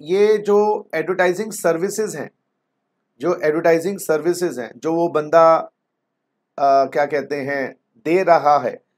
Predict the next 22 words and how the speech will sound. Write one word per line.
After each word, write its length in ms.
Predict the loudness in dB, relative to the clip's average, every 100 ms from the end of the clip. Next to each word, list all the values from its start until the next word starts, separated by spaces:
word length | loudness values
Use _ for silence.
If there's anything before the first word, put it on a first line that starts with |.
| _ _
उसमें 320 | -4 -2 -4 -2
place 260 | 4 4 4
of 80 | 0
supply 300 | 0 0 0
क्या 140 | 0
मानी 220 | -4 -6 -10
जाएगी? 380 | -12 -16 -20 -20 _ _ _
पढ़िए 220 | 2 2
दोबारा 380 | 0 0 0 0
से। 180 | -6 -14 _ _ -20 -20 _ _ _ _ 4
<coughs> 320 | 6 6 4
Advertising 720 | 2 0 0 4 2 2 -4
companies 380 | -2 -4 -4 0
are 120 | 2
often 300 | 2 2 -2
involved 380 | -4 -2 -2 -2
in 80 | -4
procuring 460 | -8 -4 -2 -2
space 400 | -4 -6 -2 0 0
on 100 | -4
hoardings, 460 | -4 -6 -6 -12 -8 -6
billboards 420 | -6 -6 -6